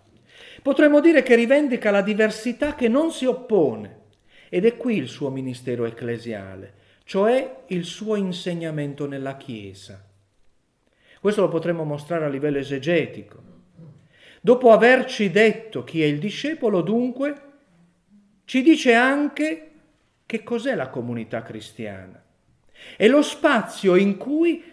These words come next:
la diversità è possibile. La comunità cristiana non è il luogo dell'uniformità, questo ci dice il quarto Vangelo, al di là, ripeto, delle singole cose che poi ci dice, ma nella sua struttura generale, quello che ho percepito dai padri è questo.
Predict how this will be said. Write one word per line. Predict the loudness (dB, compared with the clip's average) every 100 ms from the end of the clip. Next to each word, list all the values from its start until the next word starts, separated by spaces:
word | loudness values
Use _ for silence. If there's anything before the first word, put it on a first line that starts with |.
| _
la | -8 -6
diversità | -6 -4 -6 -6 -12 -14 -12 -16 -14
è | -16
possibile. | -14 -18 -18 -20 -20 -20 -20 -20 _ _ _ _ _ _ _ _ _ _ _ _
La | 0 2
comunità | 4 4 6 4
cristiana | 2 -2 0 0 2
non | 2 4
è |
il | 2 4
luogo | 4 4 4
dell'uniformità, | 4 2 2 0 0 0 0 -2 -2 -4 -10 -18 -8
questo | -6 -2 -2
ci | -2
dice | -2 -2 -2
il |
quarto | -2 -2 -2
Vangelo, | -4 -4 -4 -6 -8 -12 -10
al | -4 0
di | 0
là, | 0
ripeto, | -2 0 0 0 -2
delle | -2 -2
singole | -4 -4 -2 -2 -2
cose | -6 -8
che | -10
poi | -10
ci | -12 -10
dice, | -10 -12 -14 -10
ma | 0
nella | 2 2
sua | 0 -2
struttura | -4 -6 -2 0
generale, | 0 -2 -2 -2 -2
quello | -2 -2 -4 -8
che | -18
ho | -14
percepito | -10 -8 -8 -8 -8
dai | -6 -6
padri | -8 -8 -8
è | -6
questo. | -6 -6 -10 -18